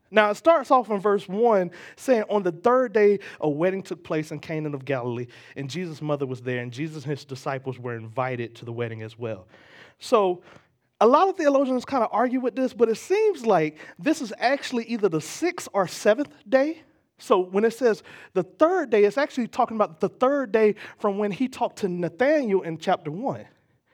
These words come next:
'Cause this is the same hometown that Nathanael came from. So this is where he calls his last disciple, and now three days later, they're at a wedding.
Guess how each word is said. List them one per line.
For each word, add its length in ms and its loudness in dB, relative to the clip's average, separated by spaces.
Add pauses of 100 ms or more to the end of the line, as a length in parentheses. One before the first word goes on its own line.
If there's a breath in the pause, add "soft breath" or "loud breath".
(380 soft breath)
'Cause 120 0
this 220 0
is 80 -6
the 120 -4
same 400 -2
hometown 560 -2
that 180 -2 (720 loud breath)
Nathanael 440 0
came 340 -6
from. 300 -8 (340 soft breath)
So 140 -6
this 160 -4
is 60 -4
where 140 2
he 140 -2
calls 520 0
his 180 -4
last 280 0
disciple, 520 -6 (440 loud breath)
and 220 0
now 280 2
three 280 -2
days 280 4
later, 340 4 (240 loud breath)
they're 200 6
at 80 2
a 40 2
wedding. 440 0